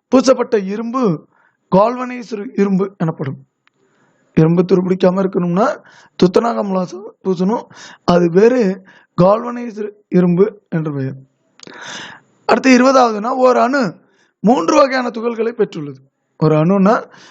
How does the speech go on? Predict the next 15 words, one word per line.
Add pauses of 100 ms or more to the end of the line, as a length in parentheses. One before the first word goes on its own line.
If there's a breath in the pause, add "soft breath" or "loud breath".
(140 loud breath)
மூன்று
வகையான
துகள்கள்
இருக்கும்.
அவை
என்னன்னா (440 soft breath)
எலக்ட்ரான், (260)
புரோட்டான், (140)
நியூட்ரான். (720)
ஒரு
அணுல
மூன்று
வகையான
துகள்கள்
இருக்கும்.